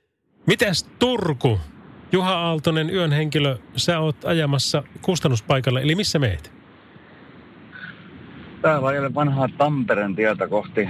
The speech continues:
Speaker 2: Orikedon varikkoaluettamme ja liikenne näyttää hyvinkin rauhalliselta tällä hetkellä.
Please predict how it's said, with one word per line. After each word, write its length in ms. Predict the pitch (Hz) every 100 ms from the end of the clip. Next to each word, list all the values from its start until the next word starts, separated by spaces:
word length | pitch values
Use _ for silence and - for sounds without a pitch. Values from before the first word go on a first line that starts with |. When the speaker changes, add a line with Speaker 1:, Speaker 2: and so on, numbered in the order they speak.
| -
Speaker 2:
Orikedon 640 | 104 113 98 92 90 85
varikkoaluettamme 1400 | 104 110 104 - 92 87 92 90 82 - - 80 78 78
ja 140 | 80 - - - -
liikenne 340 | 107 90 85
näyttää 320 | 87 85 98
hyvinkin 340 | 98 98 87 82
rauhalliselta 600 | 90 87 80 78 - -
tällä 220 | 80 78
hetkellä. 500 | 78 - - 71 71